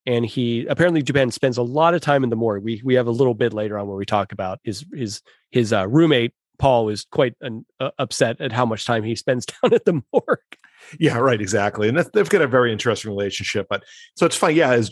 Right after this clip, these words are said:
Speaker 2: uh, you know, we mentioned before. So Morocco's, um, his lair, we'll just call it, is right
Speaker 1: Mm-hmm.
Speaker 2: abutting the river. So, you know, sh-, doesn't need the, the dead prostitute anymore, dumps her body in the river. Shortly after, found by,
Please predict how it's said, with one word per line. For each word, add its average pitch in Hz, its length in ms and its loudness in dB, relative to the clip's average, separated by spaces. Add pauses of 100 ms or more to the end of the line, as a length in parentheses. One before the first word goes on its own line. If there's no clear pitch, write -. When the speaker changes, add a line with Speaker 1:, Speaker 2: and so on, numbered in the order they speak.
(100)
Speaker 2:
uh, 131 160 0
you 135 80 -6
know, 117 60 -2
we 120 120 2
mentioned 113 300 -2
before. 135 400 0
So 104 480 0
Morocco's, 120 800 -2 (100)
um, 104 360 2 (100)
his 107 160 -2
lair, 110 460 2
we'll 107 100 -8
just - 120 -10
call 123 240 2
it, 104 80 -4
is 107 100 -4
right 107 320 4
Speaker 1:
Mm-hmm. 110 80 -2
Speaker 2:
abutting 98 540 0 (100)
the 139 80 2
river. 151 280 2
So, 101 600 0
you 113 80 -8
know, 95 240 -4 (580)
sh-, - 240 -4 (140)
doesn't 127 260 2
need 107 240 2
the, 98 380 -2
the 107 80 -4
dead 98 180 -2
prostitute 110 400 0
anymore, 98 240 -4
dumps 107 320 0
her 107 100 0
body 101 260 -2
in 95 60 -6
the 104 60 -2
river. 123 400 0 (580)
Shortly 143 360 4
after, 135 240 2
found 98 640 -2 (120)
by, 95 440 -4